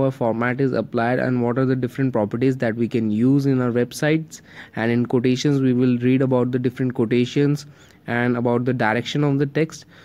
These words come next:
So let's start our topic of the day. First we will read about formatting elements. In previous chapter you have learned about the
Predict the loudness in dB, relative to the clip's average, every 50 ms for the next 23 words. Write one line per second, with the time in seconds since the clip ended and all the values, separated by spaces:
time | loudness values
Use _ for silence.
0 | -20 -20 -20 -10 -4 0 0 2 2 2 2 2 0 0 -2 -6 -6 -2 0 0
1 | 0 0 0 -2 0 -2 -2 0 0 -2 -2 -2 -4 -10 -20 -20 -20 -20 -18 -12
2 | -8 -4 -4 -2 -2 -2 -2 -2 -4 -8 -16 -20 -20 -20 -20 -20 -20 -20 -20 -20
3 | -20 -20 -20 -20 _ -2 -2 -2 0 0 0 0 0 2 2 2 2 2 2 0
4 | 0 -2 -2 -6 -8 -4 -2 0 2 2 2 2 2 0 0 0 -2 -2 -4 -4
5 | -6 -8 -10 -14 -18 -18 -16 -16 -16 -16 -18 -20 -20 -12 -4 -2 -2 -2 0 0
6 | 0 2 2 2 2 0 0 -2 -2 -2 -2 -2 -2 -2 -2 0 0 0 0 0
7 | 0 0 0 0 0 0 -2 -4 -4 -2 -2 -2 0 -2 -4 -4